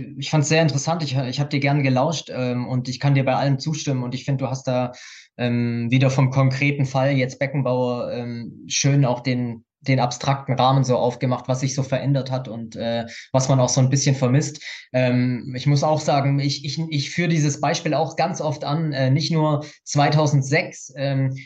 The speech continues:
sondern sogar, ich würde sogar so weit gehen, dass zweitausendvierzehn, als wir Weltmeister geworden sind,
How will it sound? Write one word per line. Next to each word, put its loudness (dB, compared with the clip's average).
sondern 2
sogar, 0
ich -6
würde 2
sogar 4
so 2
weit 0
gehen, -2
dass -6
zweitausendvierzehn, 0
als 0
wir 2
Weltmeister 0
geworden -2
sind, -6